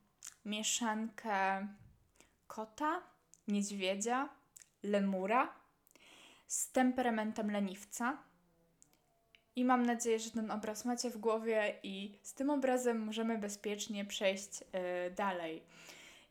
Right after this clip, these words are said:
I jeszcze zanim, e, zacznę cokolwiek mówić,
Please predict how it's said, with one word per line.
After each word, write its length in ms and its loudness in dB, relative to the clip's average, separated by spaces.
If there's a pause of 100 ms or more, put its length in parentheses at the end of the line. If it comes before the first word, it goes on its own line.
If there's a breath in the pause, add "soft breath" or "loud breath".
(100)
I 180 -4
jeszcze 380 2
zanim, 580 -2 (200)
e, 400 0
zacznę 360 0
cokolwiek 500 0
mówić, 580 -4